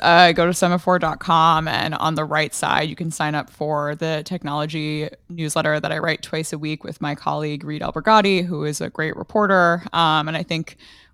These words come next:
it's a really nice sort of balance of, like, international stories, of, like, really what's happening in the heart of Silicon Valley. So please sign up.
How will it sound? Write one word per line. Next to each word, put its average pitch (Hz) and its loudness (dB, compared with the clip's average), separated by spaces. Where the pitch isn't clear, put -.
it's - -14
a 185 -2
really 170 0
nice 156 -2
sort 160 -4
of 156 -8
balance 147 -2
of, 151 -4
like, - -10
international 214 0
stories, 185 0
of, 156 -12
like, 147 -10
really 156 -10
what's 156 -8
happening 156 -4
in 160 -10
the 165 -8
heart 156 -4
of 151 -12
Silicon 156 -8
Valley. 160 2
So - -10
please 160 -12
sign - -8
up. - -8